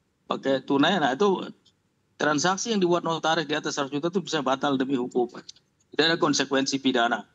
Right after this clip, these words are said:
Nah, kalau undang-undang pembatasan, eh, perampasan aset tindak pidana ini,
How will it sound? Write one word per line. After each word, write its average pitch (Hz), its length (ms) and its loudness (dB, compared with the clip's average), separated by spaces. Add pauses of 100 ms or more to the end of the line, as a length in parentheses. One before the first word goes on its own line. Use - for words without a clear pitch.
(400)
Nah, 127 80 2
kalau 208 320 2
undang-undang 208 480 4
pembatasan, 185 880 0
eh, 165 160 -4
perampasan 165 560 -2
aset 165 320 -2 (720)
tindak 143 260 0
pidana 147 400 2
ini, 175 240 -2